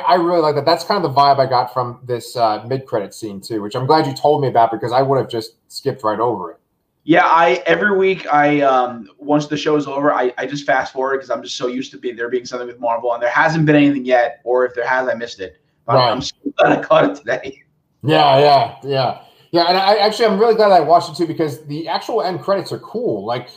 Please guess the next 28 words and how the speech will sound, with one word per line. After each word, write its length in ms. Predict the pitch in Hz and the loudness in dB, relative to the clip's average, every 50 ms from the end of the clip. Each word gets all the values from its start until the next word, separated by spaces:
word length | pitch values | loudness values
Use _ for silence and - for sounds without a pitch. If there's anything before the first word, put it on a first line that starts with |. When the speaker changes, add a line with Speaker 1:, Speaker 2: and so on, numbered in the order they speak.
| - - - _ _ | -20 -20 -20 _ _
Speaker 1:
w-, 180 | 139 151 185 - | -8 -8 -8 -4
one 200 | 170 156 220 - | 0 2 2 2
of 80 | - - | 2 2
the 60 | 269 | 0
Speaker 2:
Yeah. 40 | 254 | -2
Speaker 1:
things 60 | 220 | -4
that 80 | 196 156 196 | -4 0 0
they've 160 | 185 160 135 | 0 2 2
done, 360 | 151 160 160 160 151 151 151 - | 4 4 4 4 2 0 -4 -6
I, 120 | 151 160 - 165 | -6 -4 -2 0
I 40 | 190 | 0
don't 100 | 233 247 | 0 2
remember 260 | 240 240 220 208 175 | 2 2 2 4 2
which 340 | 147 131 151 170 165 - - | 2 4 2 2 0 -2 -2
Marvel 320 | 143 147 151 147 139 139 135 | 0 2 2 2 2 0 -2
movie, 320 | 143 151 147 156 156 131 | -2 -2 -2 -2 -4 -2
but 340 | 131 135 135 135 - - 143 | -2 -2 -2 -2 -4 -8 -4
they've 200 | 139 156 160 160 | -2 -2 -2 -2
started 280 | - - 196 233 220 170 | 0 2 2 2 2 0
this 100 | 170 - | -2 -6
pattern, 400 | - - 170 165 160 147 131 131 | -4 0 2 2 2 2 0 -4
especially, 400 | - - - 185 196 196 - 226 | -8 -6 -4 -2 -2 -2 -2 -2
like, 140 | 202 160 139 | -2 -2 -2
when 80 | 147 135 | -4 -6
you 60 | 131 | -6
see 180 | - 143 120 | -10 -12 -12
Black 480 | 101 98 123 127 139 139 - - _ _ | -8 -4 -4 -2 -2 -4 -8 -12 _ _
Panther. 540 | - 127 131 139 143 135 170 170 170 170 | -10 -8 -8 -8 -6 -6 -6 -6 -6 -6